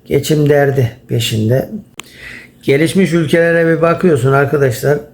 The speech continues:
Örnek Norveç, İsveç, Finlandiya, Danimarka. Dünyanın mutluluk sıralamasında ilk beşinde,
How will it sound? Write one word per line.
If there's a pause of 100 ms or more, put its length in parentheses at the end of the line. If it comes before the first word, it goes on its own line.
(640)
Örnek
Norveç,
İsveç, (280)
Finlandiya,
Danimarka. (720)
Dünyanın (1600)
mutluluk
sıralamasında
ilk
beşinde,